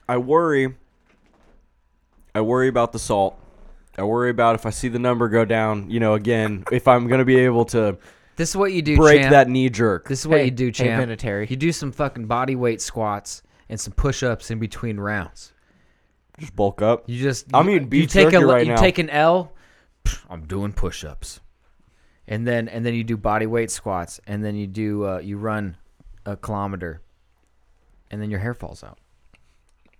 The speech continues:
Speaker 2: And then you
Speaker 1: He's
Speaker 2: become
Speaker 1: gonna turn me into fucking One Punch Man.
Speaker 2: Then you're gonna be One Click Man on your one click on, and then boom, boom, done.
Speaker 3: He ain't lying.
Speaker 2: I'm just saying,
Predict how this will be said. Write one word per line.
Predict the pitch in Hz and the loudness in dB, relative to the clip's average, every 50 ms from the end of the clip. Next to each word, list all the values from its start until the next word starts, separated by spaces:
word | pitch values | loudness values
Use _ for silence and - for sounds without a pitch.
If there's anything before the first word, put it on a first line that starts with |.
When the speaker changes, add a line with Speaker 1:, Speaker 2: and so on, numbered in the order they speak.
| _ _ | _ _
Speaker 2:
And | - 117 123 | -10 -6 -4
then | 131 131 139 | -4 -4 -4
you | 135 | -4
Speaker 1:
He's | 127 139 120 | -2 -2 -2
Speaker 2:
become | 104 139 143 123 | -2 0 0 0
Speaker 1:
gonna | 110 110 | 0 0
turn | 117 - 117 117 110 104 | -2 -2 -2 -2 -2 -2
me | 107 107 | -2 -2
into | 104 95 95 | -2 -2 -4
fucking | 87 - - 120 104 - - 107 101 | -6 -4 -2 -2 -2 0 -2 -4 -2
One | 101 101 101 101 104 | -2 -2 -2 -2 -2
Punch | 101 - 107 101 95 - - | -2 -2 -2 -2 -2 -4 -4
Man. | 98 92 90 90 85 98 117 113 | -4 -2 -2 -4 -4 -6 -6 -4
Speaker 2:
Then | 127 127 131 | -4 -4 -4
you're | 135 127 | -4 -4
gonna | 120 131 123 | -4 -6 -6
be | 117 127 123 | -6 -6 -6
One | 117 120 123 123 107 | -6 -6 -6 -8 -8
Click | 90 - 135 127 - | -8 -8 -8 -8 -8
Man | 120 107 92 85 80 82 - - - _ _ _ _ _ _ | -8 -10 -8 -10 -12 -14 -18 -20 -20 _ _ _ _ _ _
on | - 104 101 101 | -10 -10 -8 -8
your | 98 95 95 - - - - - - - - - - _ _ _ _ - | -8 -8 -10 -12 -14 -20 -20 -20 -20 -20 -20 -20 -20 _ _ _ _ -14
one | - 113 117 117 | -10 -8 -8 -6
click | 110 - 127 117 - | -6 -6 -6 -6 -6
on, | 120 104 - | -8 -10 -10
and | 107 104 104 | -10 -10 -10
then | 101 95 | -10 -8
boom, | 90 90 117 117 110 98 90 85 - - - _ _ _ _ _ _ _ _ _ | -4 -2 -2 -2 -2 -6 -10 -12 -16 -20 -20 _ _ _ _ _ _ _ _ _
boom, | - 117 117 107 95 85 82 - - - _ _ _ _ - | -6 -6 -4 -4 -6 -8 -10 -14 -20 -20 _ _ _ _ -4
done. | 107 113 120 113 87 - - _ _ | -2 -2 -2 -2 -4 -8 -12 _ _
Speaker 3:
He | 131 117 107 | -18 -14 -14
ain't | 117 117 92 | -14 -12 -12
lying. | 92 107 113 110 85 85 92 - _ _ - | -12 -12 -12 -12 -14 -16 -18 -20 _ _ -6
Speaker 2:
I'm | 131 160 175 | -4 -4 -2
just | 185 175 - | -4 -4 -4
saying, | - 180 160 151 151 147 139 127 | -2 -2 0 0 0 0 -2 -6